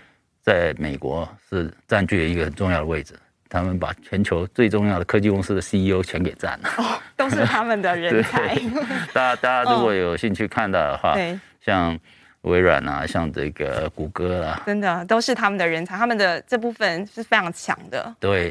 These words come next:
Speaker 2: 嗯哼。
Speaker 1: 那我觉得这个印-，去印度这个事情，其实从另外一面思考，是我跟矽谷的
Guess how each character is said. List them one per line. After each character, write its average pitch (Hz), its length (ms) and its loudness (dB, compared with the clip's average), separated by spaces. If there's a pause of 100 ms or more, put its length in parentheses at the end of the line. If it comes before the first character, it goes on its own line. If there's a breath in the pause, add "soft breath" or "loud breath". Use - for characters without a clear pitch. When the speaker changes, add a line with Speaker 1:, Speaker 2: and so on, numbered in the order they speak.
Speaker 2:
嗯 180 80 -4
哼。 160 40 -4
Speaker 1:
那 123 140 4
我 98 160 2
觉 104 160 2
得 123 200 4
这 113 180 2
个 90 240 2 (960 soft breath)
印-， 175 240 2 (120)
去 - 220 0
印 156 220 4
度 123 120 6
这 110 140 2
个 92 100 4
事 92 220 -2
情， 90 100 0
其 95 200 -4
实 90 220 -4
从 101 260 -2
另 131 120 6
外 104 120 4
一 - 20 0
面 95 220 2
思 95 180 -2
考， 76 180 0
是 85 220 -4 (320 loud breath)
我 76 180 0
跟 95 320 4
矽 104 340 0
谷 71 200 -6
的 62 240 -6